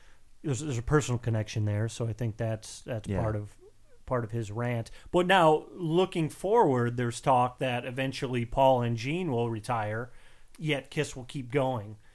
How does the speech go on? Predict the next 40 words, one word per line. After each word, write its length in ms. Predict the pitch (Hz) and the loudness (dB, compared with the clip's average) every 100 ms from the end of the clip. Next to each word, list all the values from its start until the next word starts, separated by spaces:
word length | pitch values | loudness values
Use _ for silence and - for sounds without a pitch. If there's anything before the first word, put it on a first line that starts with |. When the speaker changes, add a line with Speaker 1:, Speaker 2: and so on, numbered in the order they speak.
| - - | -14 -4
Speaker 1:
And 220 | 123 120 | -2 0
it, 200 | 123 120 | -2 -4
it's 240 | 135 - | -4 -2
more 200 | 143 139 | 0 2
of 80 | 123 | 0
a 40 | |
brand 560 | 123 110 131 156 151 123 | -2 -2 0 2 2 0
now 360 | 120 110 110 110 | 0 0 0 0
than 180 | 117 | -2
it 140 | 113 110 | -2 -2
is 180 | 117 107 | -4 -6
a 40 | |
band. 560 | 110 117 110 107 104 - | -4 -4 -4 -10 -18 -10
Speaker 2:
Yeah, 300 | 123 104 90 104 | -2 0 0 -4
and 100 | 139 | -6
I 60 | 202 | -4
can 120 | - | -4
see 180 | - 117 | -2 0
that, 200 | 90 85 | 0 0
but 100 | 101 | 0
that's, 380 | 107 127 - - - - - - - | 0 -2 -6 -10 -16 -20 -20 -20 -10
that'll 180 | - 139 | -2 0
be 100 | 120 | 0
kinda 200 | 123 110 | 0 0
where 180 | 101 98 | 2 2
I 120 | 90 | 2
hop 260 | 90 90 85 | 0 -2 -2
off 180 | 85 82 - - | -6 -6 -12 -18
the 80 | 80 | -16
train, 380 | - 98 78 71 | -10 -8 -8 -6
as 140 | 104 | -4
far 180 | - 113 | 0 0
as 80 | 98 | 0
seeing 160 | - 107 | -2 -2
them 140 | 92 | -2
live 260 | 85 90 87 | 0 -2 -2
anyway, 440 | 85 80 - - - | -6 -12 -12 -14 -14
you 120 | - 95 | -10 -10
know. 240 | 85 - - _ - - - - | -8 -12 -18 _ -20 -20 -20 -8
Um, 480 | 98 92 87 87 | -2 -2 -2 -6